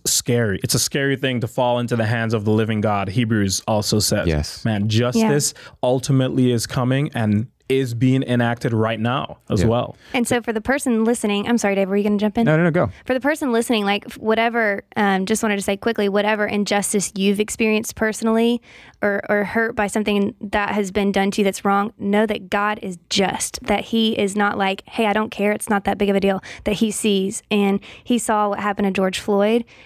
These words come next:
Speaker 3: and he's doing, he's gonna do something about it
Speaker 2: Yeah.
Speaker 3: ultimately one day, whether or not justice is met here on earth. But, but same for you listening, whatever injustice you've experienced, like, God,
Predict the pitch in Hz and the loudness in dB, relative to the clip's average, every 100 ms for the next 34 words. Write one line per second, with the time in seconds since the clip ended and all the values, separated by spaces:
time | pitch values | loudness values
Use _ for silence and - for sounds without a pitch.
0 | - 208 190 180 - 190 208 202 208 180 | -2 0 2 0 -2 0 0 0 -2 0
1 | 208 196 196 202 208 196 196 196 190 202 | 0 0 0 0 0 0 0 2 2 0
2 | - - 196 - 220 220 226 233 233 240 | -2 -2 -2 0 0 0 2 2 2 2
3 | 247 262 - - - - 208 226 226 233 | 0 -2 -6 -20 -20 -10 0 0 2 0
4 | 233 240 220 233 - 214 233 233 233 - | 0 0 0 -2 0 -2 2 2 2 -2
5 | - 240 233 240 240 - 202 - - - | 0 2 2 2 0 -2 -4 -4 -4 -4
6 | - 294 240 214 214 208 - 202 196 202 | 0 0 0 0 2 0 0 0 2 2
7 | 202 190 185 202 - 208 - 202 202 - | 0 -2 0 -2 0 -2 0 0 0 -2
8 | 202 196 220 208 196 220 214 202 | 0 0 -2 -6 -4 -2 -2 -6